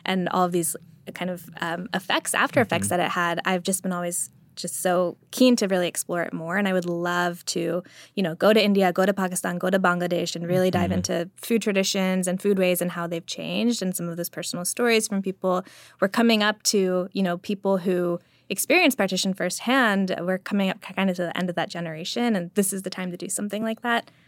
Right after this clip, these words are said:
Speaker 1: Um, I don't have unlimited <laughs> budget or unlimited time, but I would love to, to
Speaker 2: I
Speaker 1: tell
Speaker 2: mean,
Speaker 1: this
Speaker 2: time,
Speaker 1: story.
Speaker 2: it, it, this is a ticking you know, clock on this, on the, and the, these, these folks have, are, are dying, you know, their, their stories are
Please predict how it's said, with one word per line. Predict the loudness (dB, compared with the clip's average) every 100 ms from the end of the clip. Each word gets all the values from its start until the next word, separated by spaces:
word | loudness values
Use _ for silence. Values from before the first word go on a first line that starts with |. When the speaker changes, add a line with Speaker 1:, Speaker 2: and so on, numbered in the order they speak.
| _ _ -4
Speaker 1:
Um, | -4 -4 -8 -12 -6
I | -4
don't | -4
have | -4 -4
unlimited | -4 4 4 8 6
<laughs> | 6
budget | 4 4 6
or | 6
unlimited | 6 4 2 0
time, | -2 -2 -2
but | -2
I | -6
would | -6
love | -8 -6 -4 -6 -8
to, | -8 -8 -6
to | 2
Speaker 2:
I |
Speaker 1:
tell | 4
Speaker 2:
mean, | 4
Speaker 1:
this | 4
Speaker 2:
time, | 4 4 4
Speaker 1:
story. | 2
Speaker 2:
it, | 2
it, | 4
this | 4 4
is | 2
a | 0
ticking | -2 -2 -2 -2 -4 _
you | -8 -2
know, | 0 -2
clock | 0 4 4 2
on | -2 0
this, | -2
on | -2 -4
the, | -2
and | -2
the, | -4 -6 -12 -10
these, | -6 -6 -8
these | -12 -6
folks | -4 -4 -4
have, | -8 -8
are, | -10 -10 -8
are | -10
dying, | -10 -10 -4 -2 -2 -4
you | -8
know, | -8
their, | -6 -4
their | -4
stories | -4 -2 -4 -2
are | -6